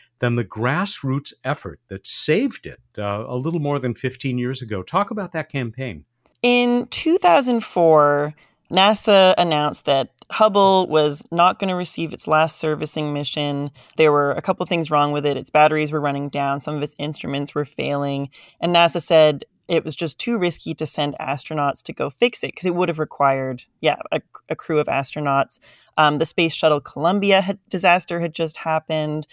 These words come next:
Speaker 2: So I think the risk tolerance for crewed missions was a little bit lower than it had been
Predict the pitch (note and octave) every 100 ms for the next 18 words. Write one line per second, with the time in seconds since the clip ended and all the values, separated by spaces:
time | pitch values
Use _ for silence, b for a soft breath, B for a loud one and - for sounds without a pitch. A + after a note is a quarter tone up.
0 | B B - D#3 D#3 E3+ D#3 - - E3+
1 | F3+ F#3 - - D#3+ D3+ C#3 - - C#3+
2 | C#3 _ _ - F3+ E3+ D#3+ D3+ C#3+ C3
3 | C3 - - D#3+ D3 C3+ - D#3+ D#3+ D#3
4 | - C#3+ - D#3 D#3 D#3 D3 D3 C#3 -
5 | - D#3+ D#3 C#3+ C#3